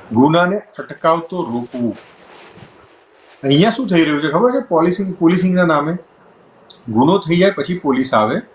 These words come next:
અને એનું ડોક્યુમેન્ટેશન અને એનું ઇન્વેસ્ટિગેશન થાય. અને આમાં હું પોલીસનો ઝીરો ટકા વાંક ગણું છું,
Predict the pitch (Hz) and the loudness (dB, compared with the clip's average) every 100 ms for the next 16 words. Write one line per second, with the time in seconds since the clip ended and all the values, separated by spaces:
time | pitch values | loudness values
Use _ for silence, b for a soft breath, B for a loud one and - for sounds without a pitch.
0 | _ _ - 156 170 214 160 151 - 180 | _ _ -4 0 2 2 2 0 0 -2
1 | 180 175 165 220 180 196 202 143 135 139 | -2 -2 -2 -2 0 0 0 -4 -4 -4
2 | 156 127 123 117 110 - - - B B | -2 -2 -2 -4 -4 -10 -12 -20 B B
3 | B - 160 190 151 139 190 147 131 _ | B 0 2 2 0 0 0 0 -6 _
4 | _ _ _ 160 208 240 - - - 160 | _ _ _ -4 -4 -6 -12 -18 -2 0
5 | 196 220 180 165 185 - _ _ - 120 | 2 0 0 0 -2 -6 _ _ -16 -6
6 | 143 202 247 240 226 208 165 160 143 139 | 2 4 4 0 0 -2 -2 -6 -6 -10
7 | 135 | -10